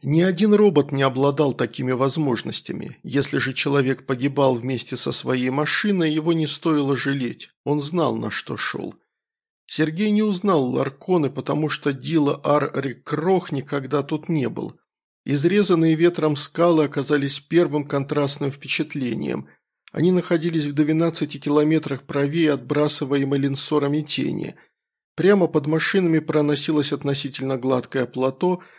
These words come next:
заросшее отвратительного вида растительностью. Дила увидел, как нырнули вниз несколько больших линсоров-ловцов, неплохое место для высадки хватеров. У самого Дила имелись другие соображения.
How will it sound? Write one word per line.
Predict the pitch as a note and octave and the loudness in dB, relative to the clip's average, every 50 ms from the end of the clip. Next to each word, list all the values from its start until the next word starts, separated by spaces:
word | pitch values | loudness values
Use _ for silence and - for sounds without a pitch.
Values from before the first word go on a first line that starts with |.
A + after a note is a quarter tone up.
| _ _ - | _ _ -6
заросшее | B2+ C#3 D#3 D#3+ F3+ F3+ - - - - D3 | 0 0 2 2 2 0 0 -2 -2 -2 -2
отвратительного | C#3+ C#3+ - C#3+ C#3+ C#3 C#3+ F3+ D#3+ - D3 C#3+ C#3 C#3 C3 C#3 | -2 -2 -4 -4 -4 -4 -4 -8 -8 -4 -4 -2 -2 0 0 0
вида | C#3 C3 C#3 C3 C#3 C3+ | 0 0 -2 -2 0 0
растительностью. | C#3+ C#3+ C#3 - - - C#3+ - - - - - - - - - - - - - - _ _ _ _ _ _ _ _ _ _ _ | 0 0 0 -2 -4 -6 -10 -10 -8 -8 -8 -8 -6 -6 -8 -8 -6 -8 -10 -10 -12 _ _ _ _ _ _ _ _ _ _ _
Дила | C3+ C3 D3+ G#3 A3 G#3+ G3+ | -12 -6 -2 -2 2 4 6
увидел, | G3 G3+ G3+ F#3+ G3+ E3+ D#3 C3+ - | 6 6 4 0 0 -2 -2 -2 -2
как | - C#3 C3 - | -2 -4 -4 -2
нырнули | D3 C#3+ D3 C#3+ D3 D3+ D3+ C#3+ C3+ C3+ | -2 -2 -2 -2 0 0 0 0 0 -2
вниз | C3 C3+ C3+ C3+ B2+ - - | -2 -2 -2 -2 -4 -4 -4
несколько | C#3 C3+ B2 - - B2 A#2 - C3+ | -4 -4 -4 -4 -6 -8 -6 -6 -4
больших | B2 C3 C3 B2 - - C3+ - - B2 | -2 -2 -2 -2 -2 -4 -6 -6 -4 -4
линсоров-ловцов, | C3 C3+ B2+ - - - C#3+ - B2 - - - C3 B2+ A#2+ - - - - G3 F#3 F#3+ - - - - - _ | -4 -4 -2 -4 -2 0 0 0 0 -2 -2 -2 -4 -4 -4 -4 -4 2 2 2 2 2 -4 -14 -20 -20 -18 _
неплохое | - C3+ D3 C#3+ D3 D3+ D#3 D3+ - G#3+ G#3 G3+ G3 | -4 -2 -2 0 2 0 0 0 2 4 6 6 6
место | G3 G3+ G3 F#3 - - C#3+ | 6 4 2 2 0 -2 -4
для | B2 B2+ D3 D3+ | 0 2 2 2
высадки | C#3 C#3 A#2+ - - C3+ - - C3+ | 2 2 -2 -2 -4 -8 -8 -8 -8
хватеров. | C3 - - D3+ C#3 B2 A2+ - - C3+ - B2+ - - - _ _ _ _ _ _ _ _ - | -6 -4 -2 0 2 0 0 0 -4 -6 -6 -6 -10 -12 -18 _ _ _ _ _ _ _ _ -10
У | B2+ | -6
самого | B2 - - G3 G3 F#3+ F3+ E3 D#3+ | -4 0 0 2 2 2 4 2 2
Дила | D3+ C#3+ D#3+ F3+ G#3 G3+ F3+ E3 | 2 0 -4 -4 0 2 2 2
имелись | E3+ F3 F3 F3 F3+ F3 E3+ D3+ D3 | 2 2 0 0 0 0 0 -2 0
другие | D#3+ E3 F3+ E3+ D#3+ E3 D#3 B2 | -2 -2 -2 -2 -4 -6 -6 -6
соображения. | - - - C3 B2+ - C3 C#3 C#3 B2 A#2 B2+ - - - - C#3 - C#3+ - _ | -4 -2 -2 -2 -2 0 0 0 0 0 0 -2 -2 -4 -4 -4 -6 -6 -8 -10 _